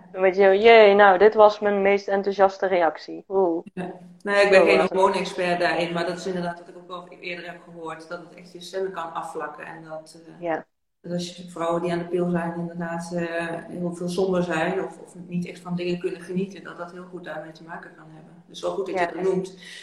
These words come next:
Speaker 2: Voor de mensen die het meekijken of later eens terugluisteren en denken van, "Oh, wacht even, hier herken ik wel
Speaker 1: Ja.
Speaker 2: in." Ga vooral een keer naar de huisarts of, of experimenteer eens om een tijdje niet de pil te
Speaker 1: Ja.
Speaker 2: nemen.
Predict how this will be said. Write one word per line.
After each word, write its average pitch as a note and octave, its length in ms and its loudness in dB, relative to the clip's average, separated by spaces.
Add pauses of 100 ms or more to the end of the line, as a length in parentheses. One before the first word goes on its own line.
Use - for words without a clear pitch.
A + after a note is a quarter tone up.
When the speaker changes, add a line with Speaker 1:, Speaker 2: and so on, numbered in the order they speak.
Speaker 2:
Voor F3 100 -8
de F3 60 -4
mensen F3 280 0
die F3 360 -2
het F3 140 -8
meekijken F3+ 540 2
of F3 80 -6
later F3 300 4
eens F3+ 180 -6
terugluisteren F3 680 -6
en E3+ 80 -18
denken F3 320 -20
van, E3+ 140 -18
"Oh, F3 260 -12
wacht F3 220 -8
even, E3+ 220 -18
hier E3 300 -18
herken F3+ 240 -8
ik G#3+ 100 -12
wel F3+ 100 -6
Speaker 1:
Ja. E3 140 -10 (120)
Speaker 2:
in." E3 220 -20
Ga F3 240 -16
vooral E3+ 180 -16
een F3 80 -14
keer F3 120 -18
naar E3+ 120 -12 (120)
de E3 60 -12
huisarts F3 440 -14
of, - 240 -18
of - 320 -20
experimenteer F3 840 -8
eens - 120 -16
om D#3+ 120 -20
een D#3+ 80 -16
tijdje E3 320 -14
niet F3+ 140 -12
de - 60 -20
pil E3 180 -12
te - 60 -4
Speaker 1:
Ja. G#3 140 8
Speaker 2:
nemen. - 160 -4